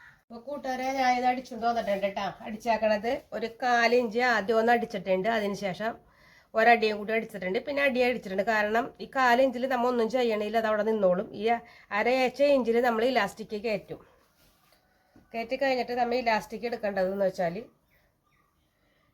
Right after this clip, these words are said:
പതിമൂന്ന് ഇഞ്ച് ഇലാസ്റ്റിക് എടുക്കണം.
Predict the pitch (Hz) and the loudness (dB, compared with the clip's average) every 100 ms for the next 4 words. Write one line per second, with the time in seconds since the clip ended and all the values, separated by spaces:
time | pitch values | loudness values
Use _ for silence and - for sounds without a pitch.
0 | _ 226 208 233 233 233 247 277 - - | _ -6 -2 -2 0 0 0 -2 -6 -20
1 | _ _ _ _ _ _ - 220 220 247 | _ _ _ _ _ _ -12 -6 -2 2
2 | 214 190 220 220 202 180 147 | 0 0 -8 -8 -8 -6 -8